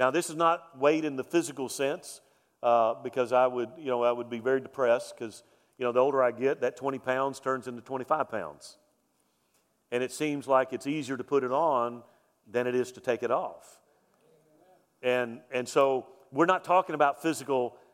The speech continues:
weight loss. We're talking about spiritual weight loss, how to run our race unencumbered or un-, uh, with, without obstacle. And so, uh, my text this morning, Matthew chapter six, uh, I'm gonna be talking about worry.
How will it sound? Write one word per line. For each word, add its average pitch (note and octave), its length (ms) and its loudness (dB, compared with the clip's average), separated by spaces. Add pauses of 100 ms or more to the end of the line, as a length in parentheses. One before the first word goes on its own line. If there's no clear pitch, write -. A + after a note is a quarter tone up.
(140)
weight D3+ 280 2
loss. A2+ 320 2
We're D3 100 2
talking D#3 360 0
about C#3 300 0
spiritual D#3 500 0
weight G#2 220 -2
loss, G2+ 260 -2
how D3+ 240 2
to C3+ 320 -4 (340)
run E3 420 0
our D#3 220 2
race C3+ 460 0
unencumbered C3 960 -4
or A2+ 280 0
un-, A#2+ 260 -8 (100)
uh, G#2+ 320 0
with, A#2 200 -6
without A#2+ 320 4
obstacle. A2+ 580 -2 (480)
And C#3 140 -2
so, D#3 240 2 (100)
uh, C3+ 220 4 (280)
my D3 140 2
text G#3+ 280 -2
this E3 120 -4
morning, D#3 240 2
Matthew D#3+ 280 -2
chapter D#3 280 -4
six, - 460 -4 (420)
uh, A#2 300 -2
I'm C3+ 80 -4
gonna C#3 120 -4
be C#3 100 -2
talking E3 280 2
about D3+ 220 2
worry. C3+ 520 4